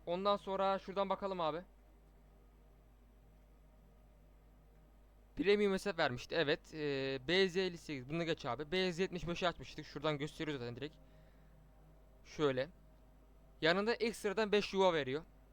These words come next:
Her açtığınız ağaçta. Evet, toplam ödüller burada bakın abi. On milyon kredi, on beş bin tahvil, yani şu gördüğünüz para, iki buçuk K'da altın veriyor.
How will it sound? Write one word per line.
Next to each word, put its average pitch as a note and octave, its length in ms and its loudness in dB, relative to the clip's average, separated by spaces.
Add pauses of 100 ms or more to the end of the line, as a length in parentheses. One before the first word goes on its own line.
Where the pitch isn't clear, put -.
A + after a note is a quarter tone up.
(680)
Her F3+ 160 8
açtığınız D#3+ 420 2
ağaçta. D3+ 380 -2 (2000)
Evet, G3+ 260 4
toplam A#3 380 6
ödüller G3+ 360 2
burada F3 260 2
bakın D3+ 180 -4
abi. B2+ 200 -6 (140)
On A#3+ 180 6
milyon A3 340 4
kredi, A3 380 0 (640)
on A#3 220 8
beş G#3+ 200 8
bin E3+ 80 -4
tahvil, F#3+ 400 0
yani F3 200 4
şu - 140 -12
gördüğünüz E3+ 400 4
para, G3 280 2 (460)
iki A3+ 300 -4
buçuk - 400 -8 (300)
K'da G#3 340 6
altın G3+ 400 8
veriyor. B2 240 0